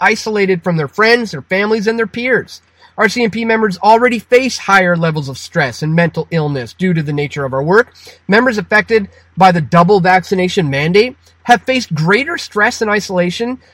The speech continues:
that they have watched their statuses as citizens and regular members begin to diminish. There's currently insufficient support for these members, and there does not seem to be a plan in sight to provide adequate support.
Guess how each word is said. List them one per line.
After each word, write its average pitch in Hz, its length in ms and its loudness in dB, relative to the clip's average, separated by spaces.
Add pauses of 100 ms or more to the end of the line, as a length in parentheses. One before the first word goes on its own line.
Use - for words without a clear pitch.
(160)
that 220 180 2
they 277 120 4
have 302 120 -2
watched 262 460 0
their 220 100 4
statuses 220 600 0
as 185 120 0
citizens 202 560 -2
and 156 120 -2
regular 208 340 2
members 190 400 -2
begin 240 400 -6
to 247 140 -12
diminish. 262 680 -6 (680)
There's 196 260 6
currently 226 520 2
insufficient 247 640 -6
support 247 420 2 (320)
for 185 80 0
these 156 240 -2
members, 113 520 -6 (340)
and 202 120 4
there 240 80 4
does 202 140 0
not 226 200 2
seem 233 260 -4
to 190 80 2
be 208 140 -2
a 190 60 0
plan 208 460 0
in 180 140 0
sight 196 440 0 (260)
to 180 100 -4
provide 185 560 2
adequate 220 520 -2
support. - 580 -10